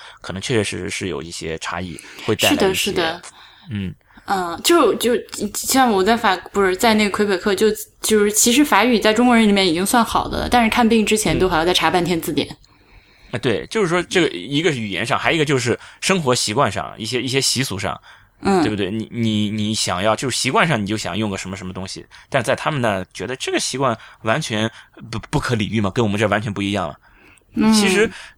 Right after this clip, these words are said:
Speaker 1: 就是我们这儿有喝姜汤，他们那儿也可能也有喝其他汤，给你用个什么冷敷，也都有类似这样的一些小偏方、民间小偏方都差不多。
Speaker 2: 有的，有的，有的，有的，
Speaker 1: 对不对？
Speaker 2: 是的，是的，有好多，
Speaker 1: 对，其实都是，
Speaker 2: 嗯。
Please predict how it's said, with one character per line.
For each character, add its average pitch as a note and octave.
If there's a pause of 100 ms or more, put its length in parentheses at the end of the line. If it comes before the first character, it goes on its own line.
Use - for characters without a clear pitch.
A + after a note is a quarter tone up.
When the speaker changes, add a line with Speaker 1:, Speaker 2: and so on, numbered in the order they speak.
Speaker 1:
就 F#3
是 E3
我 B2
们 C#3+
这 A#3
儿 C3+ (160)
有 A2
喝 D#3+
姜 D#3
汤， D#3
他 F3
们 C3+
那 C3
儿 A2+
也 G#2
可 -
能 G#2
也 A2+
有 A2
喝 -
其 -
他 G#2
汤， G2+
给 G2
你 G#2
用 G#2+
个 G2
什 F#2+
么 G#2
冷 F2
敷， G2+
也 G2
都 A3
有 B2
类 D#3
似 B2+
这 A2+
样 F#2+
的 F2+
一 F#2+
些 G2+
小 -
偏 G2
方、 G2+
民 G2+
间 G#2+
小 G2+
偏 F#2
方 F#2+
都 C3
差 G3+
不 -
多。 G3+
Speaker 2:
有 G3
的， G#3
有 F3+
的， E3+
有 F#3
的， F#3
有 E3+
的， D#3
Speaker 1:
对 C3
不 A#2+
对？ -
Speaker 2:
是 -
的， E3
是 F3
的， D#3+
有 E3+
好 C#3
多， D#3
Speaker 1:
对， D#3+
其 F3+
实 F3
都 G#3
是， E3
Speaker 2:
嗯。 -